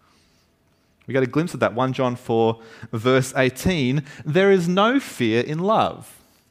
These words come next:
Instead, perfect love drives out fear because fear involves punishment." I don't want to live in fear. I'm sure you don't either. I don't want to use fear. I want this perfect love to shape my life.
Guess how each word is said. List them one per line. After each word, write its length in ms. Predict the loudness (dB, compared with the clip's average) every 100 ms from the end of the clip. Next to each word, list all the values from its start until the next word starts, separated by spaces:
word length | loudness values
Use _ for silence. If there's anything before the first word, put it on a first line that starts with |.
| _ _ _ _ _ _ _ _ _ _ _
Instead, 560 | -14 -6 2 2 2 -2
perfect 360 | -6 -4 -4 -2
love 460 | 0 0 -2 -12
drives 400 | -8 -4 -4 -4
out 200 | -6 -8
fear 360 | -12 -10 -8 -8
because 460 | -10 -8 -8 -8 -16 -20 _ _
fear 420 | -10 -2 2 2
involves 680 | 0 -6 -4 -4 -4 -8 -16
punishment." 580 | -12 -12 -12 -18 -20 -20 _ _ _ _ _ _ _ _ _ -4
I 80 | -2
don't 100 | 0
want 100 | 0
to 40 |
live 120 | 0
in 80 | -2
fear. 240 | -2 0
I'm 80 | 0 -4 -14 _ _ _
sure 200 | -6 -2
you 60 | 2
don't 200 | 2 2
either. 300 | 2 2 2
I 60 | 2
don't 100 | 2
want 120 | 2
to 60 |
use 360 | 2 4 2 -2
fear. 540 | -10 -8 -2 0 0 -2 -12 -8
I 120 | -2
want 320 | 0 0 -2 -4
this 140 | -4
perfect 440 | -4 -4 -4 -4
love 240 | -2 -2 -2
to 80 | -8
shape 360 | -4 -4 -4 -12 _ _ _ _
my 180 | -6 -4
life. 500 | -2 -2 -4 -10 -20